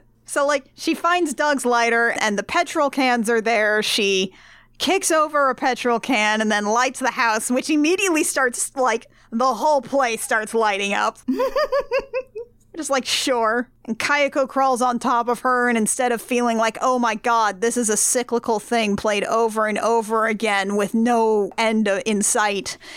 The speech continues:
it's a metaphor for domestic abuse and, and carried trauma. No, Kayako just crawls up on her, and, like, we fade to white.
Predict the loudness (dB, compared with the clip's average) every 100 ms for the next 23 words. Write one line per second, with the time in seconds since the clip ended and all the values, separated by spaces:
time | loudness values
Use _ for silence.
0 | -18 -4 -4 -2 -2 0 2 0 -2 0
1 | 2 0 -2 -4 -4 -2 0 0 0 -2
2 | -4 -4 -2 0 0 0 0 0 0 -2
3 | -2 0 2 2 0 -4 0 2 2 2
4 | 2 2 2 0 0 0 2 2 0 0
5 | 0 0 -2 -4 -2 0 2 0 0 0
6 | 0 2 0 0 -2 -2 -4 -4 -2 -2
7 | -2 -4 -2 -2 -2 -4 -10